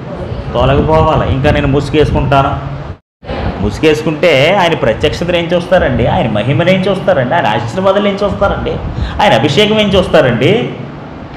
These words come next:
ఆయన ప్రతిబింబాన్ని ఏం చూస్తారండి? What you can see, you cannot see anything. ఇవేం చూడలేవు.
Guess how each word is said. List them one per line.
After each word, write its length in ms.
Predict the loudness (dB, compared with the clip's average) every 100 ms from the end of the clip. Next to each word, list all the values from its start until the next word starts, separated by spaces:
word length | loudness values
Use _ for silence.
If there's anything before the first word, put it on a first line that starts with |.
| -2
ఆయన 160 | 2 2
ప్రతిబింబాన్ని 680 | 4 2 4 4 6 4 4
ఏం 100 | 2
చూస్తారండి? 380 | 2 2 2 2
What 260 | 2 4 2
you 160 | 2 2
can 120 | 2
see, 320 | 2 2 4 4 0 -4 -10 -12 -14 -16 -14 -8
you 80 | -4 0
cannot 240 | 2 2 2
see 100 | 2
anything. 380 | 2 4 2 0
ఇవేం 400 | 0 2 4 4
చూడలేవు. 540 | 4 4 6 6 4